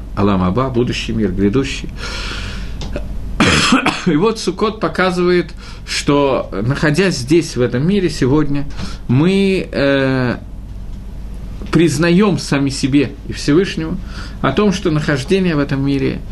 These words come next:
это давар никого не постоянный, а только временный. И это праздник Суккот.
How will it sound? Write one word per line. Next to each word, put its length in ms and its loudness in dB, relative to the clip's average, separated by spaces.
это 400 0
давар 440 2
никого 880 4
не 180 0
постоянный, 760 0
а 80 -2
только 340 0
временный. 380 -2
И 40 2
это 200 2
праздник 440 0
Суккот. 360 -4